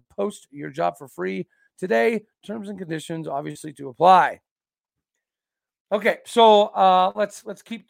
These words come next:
going down this rabbit hole. Why? Because it's actually pretty cool. So another one that you saw today was Taiwan Ray. Now, Taiwan Ray Junior, he's a free safety corner, right? Kind of like a hybrid thing. Now, when you watch his film, it is a little bit interesting.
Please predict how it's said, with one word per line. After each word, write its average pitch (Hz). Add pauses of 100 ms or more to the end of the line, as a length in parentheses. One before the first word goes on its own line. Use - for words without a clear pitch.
going 202
down 190
this 175
rabbit 170
hole. 131
Why? 190
Because 196 (100)
it's 214
actually 220
pretty 214
cool. 196 (400)
So -
another 247
one 240
that 226
you 208
saw 196
today 170
was 160 (160)
Taiwan 185
Ray. 160 (460)
Now, 175
Taiwan 254
Ray 190 (420)
Junior, 156 (540)
he's 196
a 147
free 254
safety 208
corner, 170
right? 165
Kind 196
of 185
like 180
a 165
hybrid 160 (100)
thing. 127 (340)
Now, 226
when 247
you 240
watch 311
his 247
film, 175
it 190
is 285
a 262
little 214
bit 190
interesting. 180